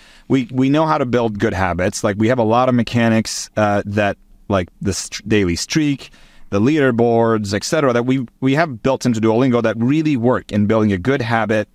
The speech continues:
and, and to get users to continue learning. So, w-, and then, uh, the obvious question was, okay, we've done it for language and we continue, uh,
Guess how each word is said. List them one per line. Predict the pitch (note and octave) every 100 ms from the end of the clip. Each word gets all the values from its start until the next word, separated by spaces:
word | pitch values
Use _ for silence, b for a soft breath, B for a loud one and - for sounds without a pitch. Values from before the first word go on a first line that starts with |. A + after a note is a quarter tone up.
| _
and, | G#2+ G2
and | G2+ G2
to | G2+ G#2 G#2+
get | B2
users | - A#2+ A2
to | -
continue | - G2 A#2 G#2+
learning. | G2 G2+ G2+ F#2 F2+ F#2+ b b b b
So, | - B2+ B2 - _ -
w-, | B2 B2 B2+
and | C3 C#3
then, | D3+ D3
uh, | C3 B2+
the | B2
obvious | A#2+ B2 A#2
question | - D3 - A#2+
was, | G#2+ G#2
okay, | C#3 - E2
we've | A2+ A#2
done | C3 D#3
it | F3
for | E3+
language | D3 C3 B2+ B2+ B2 G#2+
and | G2+
we | F#2+
continue, | - G2 B2+ C3 C3+ C3+ C3+
uh, | - A2